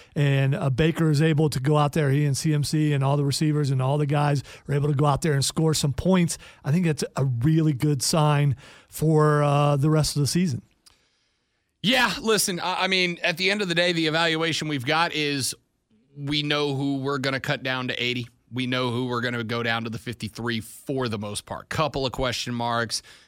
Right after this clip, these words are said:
Speaker 2: Uh, Deontay is on that list, et cetera,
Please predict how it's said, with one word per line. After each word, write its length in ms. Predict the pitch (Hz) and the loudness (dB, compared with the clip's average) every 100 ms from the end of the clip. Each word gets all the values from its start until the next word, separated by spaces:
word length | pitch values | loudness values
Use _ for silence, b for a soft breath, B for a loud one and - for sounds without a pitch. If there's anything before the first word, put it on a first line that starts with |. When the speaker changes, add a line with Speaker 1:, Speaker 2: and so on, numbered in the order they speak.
| B | B
Speaker 2:
Uh, 160 | 110 107 | -12 -10
Deontay 680 | 107 117 127 123 - 123 123 | -6 -2 -2 -2 -2 -2 -2
is 140 | 110 | -2
on 200 | 120 120 | -4 -4
that 180 | 120 117 | -6 -6
list, 320 | 117 107 - | -6 -6 -10
et 80 | 98 | -8
cetera, 500 | - 131 120 123 | -2 -2 0 -4